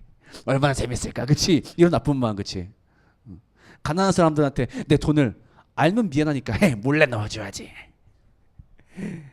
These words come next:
이런 건 아니겠지, 그치? 이런 건 할 수 있겠지? 한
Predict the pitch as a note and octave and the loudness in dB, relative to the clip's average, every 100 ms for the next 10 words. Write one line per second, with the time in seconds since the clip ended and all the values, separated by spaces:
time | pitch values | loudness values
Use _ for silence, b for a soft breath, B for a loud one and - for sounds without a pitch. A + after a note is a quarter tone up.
0 | B _ _ _ _ - F2+ D3 G#2+ F2 | B _ _ _ _ -12 -6 -6 -6 -8
1 | E2+ G2 F#2+ A2+ D3+ _ _ _ _ _ | -10 -12 -10 -12 -12 _ _ _ _ _
2 | C#3 F3+ C#4+ C#4 E4 - G3+ C4 E3 _ | -4 -2 -2 -4 -4 -4 -6 -6 -10 _
3 | _ _ _ b b b b b b - | _ _ _ b b b b b b -6
4 | A3 F3+ | -6 -6